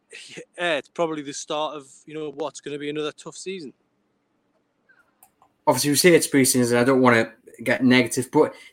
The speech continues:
Speaker 2: d-, I'm just wondering, because it looked like the game plan was maybe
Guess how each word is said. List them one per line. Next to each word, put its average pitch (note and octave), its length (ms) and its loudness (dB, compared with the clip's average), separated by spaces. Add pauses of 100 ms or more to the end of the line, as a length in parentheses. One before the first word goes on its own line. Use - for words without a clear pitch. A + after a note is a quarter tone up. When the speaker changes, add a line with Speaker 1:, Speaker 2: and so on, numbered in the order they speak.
(180)
Speaker 2:
d-, D#3 140 -4 (320)
I'm C#3+ 100 -4
just F3+ 200 -2
wondering, F#3 360 6
because F3 200 0
it D3 100 4
looked G3 320 4
like D#3 400 2 (340)
the C#3 300 4
game D3+ 340 2
plan C#3+ 300 4
was B2 100 6
maybe C3+ 460 4